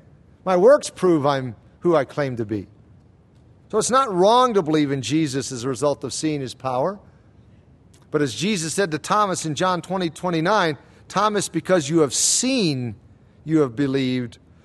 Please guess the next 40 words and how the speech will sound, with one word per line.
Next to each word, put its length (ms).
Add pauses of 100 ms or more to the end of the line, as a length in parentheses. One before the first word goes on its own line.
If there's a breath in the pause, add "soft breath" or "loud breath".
(160 soft breath)
Blessed 520
are 140
those 320
who 80
have 120
not 400
seen 420 (1080)
and 120
yet 220
believed." 300 (1800)
This 160
reminds 320
me 80
of 60
the 80
story 420
Jesus 420
told 240
in 120
Luke 220
sixteen. 720 (1000 soft breath)
Do 100
you 40
remember 220
that 160
story 420
about 220
the 100
rich 300
man 180
who 100
died 320
and 120
went 160
to 80
the 100
place 400
of 80
fiery 460
torment? 480